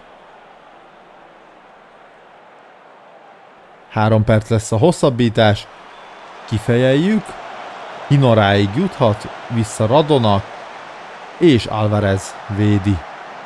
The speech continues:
Még egy támadás belefér a részünkről. Alvarez kirúgása után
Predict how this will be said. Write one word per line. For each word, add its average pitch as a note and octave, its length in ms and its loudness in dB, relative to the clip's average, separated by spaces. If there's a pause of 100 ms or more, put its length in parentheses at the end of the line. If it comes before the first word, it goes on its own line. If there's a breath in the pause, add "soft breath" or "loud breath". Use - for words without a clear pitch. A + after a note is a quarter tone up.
(1120)
Még C#3+ 240 4
egy A#2+ 120 4
támadás G#2+ 560 2
belefér A#2 540 2
a G2 160 2
részünkről. G#2+ 840 2 (600)
Alvarez G#2 500 -2
kirúgása A2 600 0
után A2+ 540 2